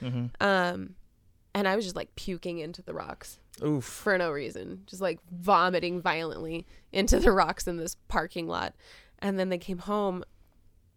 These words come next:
Speaker 2: and it was some kind of discussion that I, like, overheard. And I heard my mother-in-law say to my husband, like, "It's, it's real.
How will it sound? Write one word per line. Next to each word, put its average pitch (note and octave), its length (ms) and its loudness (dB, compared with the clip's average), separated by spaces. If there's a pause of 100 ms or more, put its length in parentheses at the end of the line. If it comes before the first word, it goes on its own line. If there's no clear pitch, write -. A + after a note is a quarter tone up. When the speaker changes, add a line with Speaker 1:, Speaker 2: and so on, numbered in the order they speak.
Speaker 2:
and G3+ 260 -4
it F#3 160 -8
was F#3 120 -6
some E4+ 280 4
kind G#3 260 2
of F#3+ 140 -4
discussion F3 480 -2
that E3 80 -6
I, D#3+ 80 -6
like, D#3 220 -8
overheard. E3+ 720 -4 (360)
And F#3 120 -2
I - 20 0
heard F3 140 -6
my F3 80 0
mother-in-law E3+ 480 0
say E3+ 240 -4
to - 120 -12
my D#3 120 -12
husband, D#3 340 -12
like, D3+ 160 -10 (320)
"It's, - 220 0 (120)
it's A3 200 0
real. G3 640 6